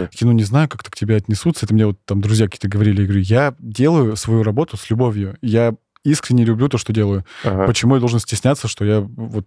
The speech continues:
Speaker 2: я операционный директор такси? Нет, я сажусь в такси, отлично разговариваю с водителем. Вещь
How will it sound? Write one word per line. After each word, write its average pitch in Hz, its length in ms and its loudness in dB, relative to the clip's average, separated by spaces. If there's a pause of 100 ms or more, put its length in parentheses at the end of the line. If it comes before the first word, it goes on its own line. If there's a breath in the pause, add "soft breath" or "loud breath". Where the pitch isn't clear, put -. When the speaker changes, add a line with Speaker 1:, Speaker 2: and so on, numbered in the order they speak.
Speaker 2:
я 110 240 2 (200)
операционный 110 380 0
директор 104 240 -6
такси? 104 320 -2
Нет, 104 280 4
я 110 120 2
сажусь 123 280 0
в - 20 -20
такси, 113 400 0 (280 loud breath)
отлично 127 380 0
разговариваю 117 420 2
с - 100 -10
водителем. 110 440 0 (440 loud breath)
Вещь 139 360 2